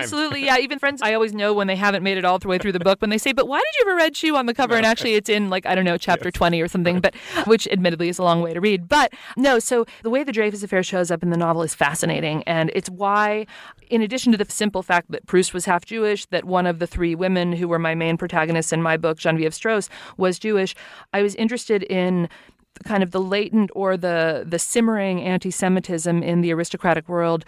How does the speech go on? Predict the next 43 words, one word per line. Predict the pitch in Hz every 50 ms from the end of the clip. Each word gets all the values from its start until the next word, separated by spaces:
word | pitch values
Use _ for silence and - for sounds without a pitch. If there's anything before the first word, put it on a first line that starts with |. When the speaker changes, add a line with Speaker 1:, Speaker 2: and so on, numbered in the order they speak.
| - - - - - _ -
Speaker 1:
that | 190 -
was | - 196 180 165
basically | 175 208 208 208 - 208 - - 196 190
waiting | 185 175 214 226 247 247 226 196 196
to | 190 - 180
explode | 165 - - - - 175 160 160
with | 160 170 -
the | - 170
Dreyfus | 175 170 165 160 165 160 - -
affair. | 160 - 165 160 156
And | 156 160 170
so | - 185 170 - -
all | 214 220 240 240 233
through | - - 208 214 214 208
the | 190 190 175
eighteen | 165 175 180 - 196 175 170
eighties | - 170 170 170 175 175 165
and | 165
the | 170 170 -
early | - 190 208 214 202 190
eighteen | 165 165 - - 175 175 170
nineties, | 165 165 165 175 175 175 175 165 - - - - - - - -
there | 180 180 175 175
are | 175
these | 165 165 160 160 160 - - -
surges | - - - 226 226 226 208 208 202 190 165 180
of | 170 175
anti-Semitism. | 170 170 170 185 170 - - 175 175 175 165 - 175 170 156 170 170 165 165 170 170
There's | 165 160 156 160 160 156
the | - 170
development | 165 180 165 175 175 180 175 160 180 175 170
of | 165 160 -
this | 160 165 - -
kind | - - 170 170
of | 160 160 - - - - - - - - - -
small | - - - - 196 185 185 190 185 190 185 185 185 175
but | 170 175 165 - -
powerful | - - - 190 180 180 185 - - 180 170
and | 165 165
increasingly | 160 160 - - 185 - - 175 175 170 165 165
influential | 170 170 - 180 170 160 165 - - 165
anti-Semitic | 156 156 156 156 - 160 - - 170 160 151 156 147 - - -
press. | - - 285 269 247 - -